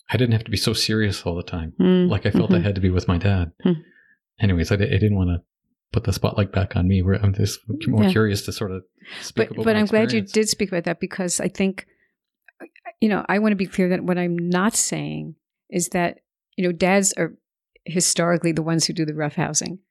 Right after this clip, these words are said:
Speaker 1: Mm-hmm.
Speaker 2: and the playing around. And, you know, I remember my kid's father used to, we had this <laughs> great silly, silly couch where you could take the mattress off, and he'd,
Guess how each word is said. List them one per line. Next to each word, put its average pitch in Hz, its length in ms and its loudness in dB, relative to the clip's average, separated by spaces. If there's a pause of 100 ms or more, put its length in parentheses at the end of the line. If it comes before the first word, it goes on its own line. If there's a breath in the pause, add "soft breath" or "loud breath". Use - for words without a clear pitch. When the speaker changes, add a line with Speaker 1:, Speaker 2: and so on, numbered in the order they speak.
(140)
Speaker 1:
Mm-hmm. 120 200 -8
Speaker 2:
and 170 180 2
the 170 60 -2
playing 170 320 2
around. 156 440 -2
And, 160 240 -4 (520 soft breath)
you 190 160 2
know, 175 80 4
I 175 80 2
remember 175 560 2
my 160 140 0
kid's 165 220 -2
father 170 280 0
used 165 240 2
to, 165 120 -2 (140)
we 170 80 -2
had 160 200 0
this - 360 -2 (140)
<laughs> - 120 -12
great - 140 -4
silly, - 480 -2
silly 160 260 -2
couch 156 360 -6
where 165 80 -2
you 156 60 -4
could 151 120 -10
take 156 200 -6
the 165 80 -2
mattress 156 420 -4
off, 156 180 -10
and 165 100 -4
he'd, 160 200 -4